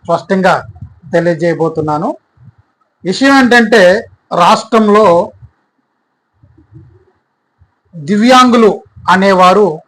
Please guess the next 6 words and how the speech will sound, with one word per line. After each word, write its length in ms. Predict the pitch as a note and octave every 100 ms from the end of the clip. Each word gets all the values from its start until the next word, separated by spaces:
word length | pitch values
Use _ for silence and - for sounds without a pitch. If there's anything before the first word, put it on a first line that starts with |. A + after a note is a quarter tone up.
| _ _ _ _ _ _ _ _ _ - - _ - - - - -
చాలామంది 640 | G3+ B3 B3+ A#3 A3+ G#3+ G3+ - _ -
సర్టిఫికేట్ 540 | F#3 G#3+ A3+ A3+ G3 F#3
రూపంలో 400 | F3+ F3 E3 G3 A#3+ - - - - - _ - - - F3
ఉన్నారు. 320 | F3 E3 C3+ - _ _ - _ _
అయితే, 300 | F#3 A3+ B3+ A3+ A#3 - _ _ _ _ _ _ - -
శారీరకంగా 720 | G#3+ A#3+ C#4+ C#4+ C4+ B3+ B3